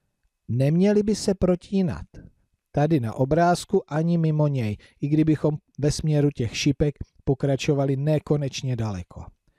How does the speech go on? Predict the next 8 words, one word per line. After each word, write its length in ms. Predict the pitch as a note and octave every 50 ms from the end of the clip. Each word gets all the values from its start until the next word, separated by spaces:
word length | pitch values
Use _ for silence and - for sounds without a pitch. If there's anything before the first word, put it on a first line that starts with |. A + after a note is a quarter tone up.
| _ _ _ _ _ _ _ _ _ _ _
Proč 320 | - G2 G2 F#2+ - -
se 160 | - - C3+ C#3
neprotínají? 1120 | D3+ D3+ - - F3 F3+ F3 - G3+ G3+ G#3 A3 A3 A3 A3+ A3+ A#3+ A#3+ B3+ C4+ D4 D4+ D4+ - _ _ _ _ _ _
Aha, 920 | E2+ E2+ D#2 D#2 D2+ E2 F2+ F#2+ A2 A#2+ C3 D3 F3 G3 A#3 C4+ D4 G3+ - - - _ _ _ _ _ _ _ _ _ _ _ _ _ _ _ _ -
protože 600 | C#3+ E3 F#3+ G3 - - G#3 F#3+ E3 B2+ G2+ G2
mají 720 | G2 A2+ C3 D#3+ F3+ G3+ G#3+ A3 A3 A3 A3 G#3 G3+ F#3+
mezi 480 | E3+ C#3+ C#3+ D3 C3+ A2+ G2+ F2+ C#2+ -
sebou 960 | - - - F2 F2 F2 F2+ G#2 A#2 B2+ C#3 D3+ E3 F#3 G3+ A3 A#3+ B3+